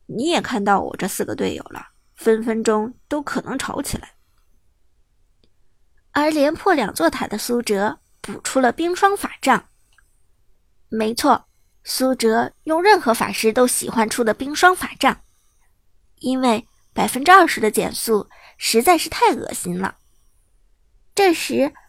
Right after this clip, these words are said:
刚好是水晶出冰的时间点，苏哲的女娲瞄准水晶，抬手就是一个三技能毁灭。装备成型的女娲，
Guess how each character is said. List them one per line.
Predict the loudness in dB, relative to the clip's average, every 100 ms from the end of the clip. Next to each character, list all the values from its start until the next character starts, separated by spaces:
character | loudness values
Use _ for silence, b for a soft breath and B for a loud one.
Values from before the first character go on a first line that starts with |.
| _ 0
刚 | 2 2
好 | -6
是 | -6 -4
水 | -6
晶 | -6 -4 -4
出 | -2 0
冰 | 2 0
的 |
时 | -2 -4
间 | -2 -2
点， | -4 -10 _ _ _ _ _ _
苏 | -10 -2 0 2
哲 | 2
的 | 2
女 | 0 -2
娲 | 0 2 2 -4 _ -6
瞄 | 0 2
准 | 2 2
水 | 0 -4
晶， | -4 -4 -4 _ _ _ _
抬 | 0 2
手 | 4 4
就 | 6 4
是 | 4
一 | 2
个 | 2
三 | 2 0 0
技 | 0
能 | 0 0 -4 _ _
毁 | -10 -4 -4 -2
灭。 | -2 -2 -4 _ _ _ -20 -20 -20 -20 _ _ _ _ _ _ _ _ _
装 | 4 6
备 | 6 2
成 | -2 -4
型 | -2
的 | -2
女 | -2 0
娲， | 0 0